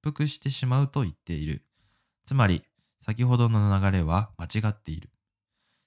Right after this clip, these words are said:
最初に述べた順番は、感情、思考、行動だったけど、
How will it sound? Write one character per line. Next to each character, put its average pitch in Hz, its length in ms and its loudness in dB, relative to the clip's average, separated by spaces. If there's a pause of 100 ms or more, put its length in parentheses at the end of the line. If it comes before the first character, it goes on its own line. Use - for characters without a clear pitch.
(120)
最 143 200 0
初 139 120 2
に 135 100 4
述 135 120 4
べ 123 100 2
た 82 120 -4
順 80 240 -2
番 76 200 -4
は、 135 260 2 (200)
感 123 320 0
情、 98 160 2
思 92 220 0 (460)
考、 95 460 -2 (300)
行 87 180 -4
動 78 280 -6 (220)
だ 90 80 -8
っ - 40 -18
た - 120 -14
け - 120 -18
ど、 123 320 2